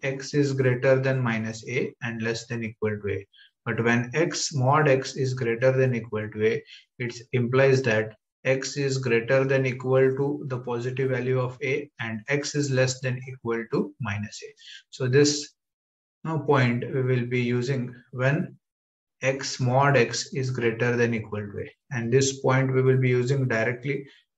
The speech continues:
uh, to solve the examples when x is, mod x is less than equal to a. So based on that same,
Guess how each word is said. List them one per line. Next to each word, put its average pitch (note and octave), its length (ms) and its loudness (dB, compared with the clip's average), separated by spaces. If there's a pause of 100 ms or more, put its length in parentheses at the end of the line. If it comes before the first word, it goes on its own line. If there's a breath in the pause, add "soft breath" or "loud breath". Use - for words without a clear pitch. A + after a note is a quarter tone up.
(140)
uh, D3 120 -2
to C#3 160 2
solve B2 260 2
the B2 80 4
examples B2 720 0
when B2 480 -2
x C3 320 -6
is, A#2 380 -4
mod B2+ 320 2
x A#2 240 -2
is A2 240 -10
less A2 280 -6
than A2+ 160 -8
equal - 260 -8
to - 40 -8
a. - 220 -16 (360 soft breath)
So - 160 -6
based D3 320 0
on C#3 220 2
that B2+ 440 0
same, C#3 480 -2